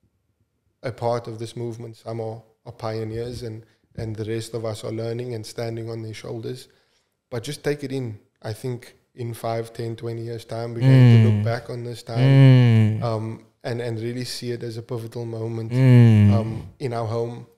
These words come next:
Speaker 1: in
Speaker 2: Mm.
Speaker 1: our industry, uh, in our individual enterprises. Um, so yeah, man, that would be my advice, is to gain the knowledge, take your time, hone in on your vision,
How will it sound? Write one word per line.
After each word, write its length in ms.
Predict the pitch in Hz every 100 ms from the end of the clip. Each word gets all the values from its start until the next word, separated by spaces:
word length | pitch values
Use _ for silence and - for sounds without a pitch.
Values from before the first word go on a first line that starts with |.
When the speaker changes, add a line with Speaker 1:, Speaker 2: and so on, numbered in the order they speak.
| _ _
Speaker 1:
in 100 | 123
Speaker 2:
Mm. 60 | 123
Speaker 1:
our 500 | 135 120 113 113 131
industry, 720 | 131 123 123 - 123 117 113 _ _ _ -
uh, 120 | 113 113
in 160 | 120
our 120 | 117 117
individual 560 | 117 113 113 117 113
enterprises. 880 | 113 113 113 117 113 110 113 113 123 _ _ _ _ _ _
Um, 380 | 113 110 110 - _ _ _ _
so 200 | - 120
yeah, 240 | 110 131
man, 180 | 151 131
that 120 | 127 135
would 140 | 135
be 100 | 135
my 200 | 127 117
advice, 420 | 113 117 123 123
is 100 | 120 -
to 120 | 113
gain 280 | 117 117 127
the 60 |
knowledge, 580 | 120 117 117 120 117 - _ _ _ -
take 180 | 123
your 100 | 127
time, 600 | 120 123 123 123 123 120 - _ _ _ _
hone 200 | 117 123
in 140 | 127 127
on 140 | 123
your 100 | 117
vision, 540 | 110 117 110 110 110